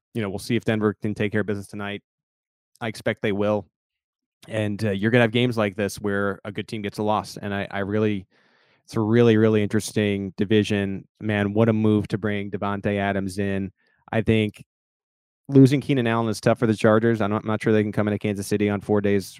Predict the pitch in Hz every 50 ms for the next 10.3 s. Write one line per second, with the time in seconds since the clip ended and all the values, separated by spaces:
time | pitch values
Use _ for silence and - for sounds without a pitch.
0 | - _ - 104 104 101 98 107 - - - - - - 107 101 101 104 101 101
1 | 101 98 98 98 98 95 107 98 90 - - 101 101 98 98 98 92 - 95 98
2 | 95 92 92 - - - 98 95 95 90 85 _ _ _ - 113 107 104 98 95
3 | 92 - 107 98 - 104 95 - 95 92 98 101 110 110 117 123 127 127 131 123
4 | - _ _ _ _ _ _ _ _ - 110 123 120 120 113 110 - _ _ -
5 | 117 110 110 107 107 107 110 - - - 117 113 110 - 123 117 113 104 - -
6 | 113 110 107 107 104 - _ _ _ _ _ _ 117 113 104 - - - - -
7 | - _ _ _ _ _ - 120 117 - - - 131 117 - - 127 104 107 117
8 | 117 - - 123 107 113 110 104 113 107 104 104 101 - - 107 101 101 - -
9 | 113 120 - 117 104 101 95 - 104 104 104 101 98 - - 110 104 104 113 117
10 | 113 113 110 110 101